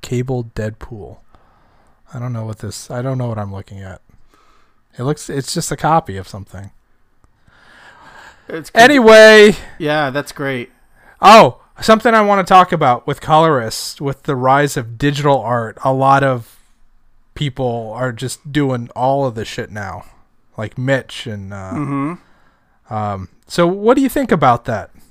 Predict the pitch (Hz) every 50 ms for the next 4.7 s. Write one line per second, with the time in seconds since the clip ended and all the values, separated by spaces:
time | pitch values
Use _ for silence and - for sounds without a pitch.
0 | - - - 190 190 202 165 147 - 180 185 175 - - 190 202 196 - 160 151
1 | 170 180 - - - 175 160 165 - - - 143 127 117 117 127 139 156 160 160
2 | 165 175 180 160 139 - - 175 175 170 151 143 131 - 127 127 131 151 170 196
3 | 214 214 - - _ _ _ _ _ _ _ _ - 160 139 131 160 160 156 139
4 | 127 123 - - - 151 139 135 139 135 135 131 139